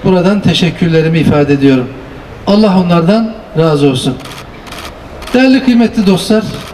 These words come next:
belediye olarak birçok işle, birçok konuda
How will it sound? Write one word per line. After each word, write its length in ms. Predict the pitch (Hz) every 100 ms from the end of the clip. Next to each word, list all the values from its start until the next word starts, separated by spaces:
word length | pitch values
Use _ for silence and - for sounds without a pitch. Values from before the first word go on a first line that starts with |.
| - - - - - - -
belediye 340 | 240 240 202
olarak 440 | 208 185 196 190 -
birçok 320 | 226 208 175 - - 113
işle, 420 | 127 - 160 196 220 - - - - - -
birçok 360 | - 190 -
konuda 380 | 180 165 165